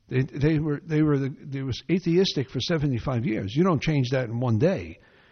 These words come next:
See, that's another thing that people are misleading, saying, "Well, we had the consecration, we should have had the conversion, everything should be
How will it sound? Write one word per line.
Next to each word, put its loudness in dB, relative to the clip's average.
See, 0
that's 6
another 4
thing 2
that -4
people 0
are -2
misleading, 2
saying, 2
"Well, 8
we 6
had 4
the 0
consecration, 0
we 0
should -2
have 0
had 0
the -4
conversion, 2
everything 0
should -4
be -2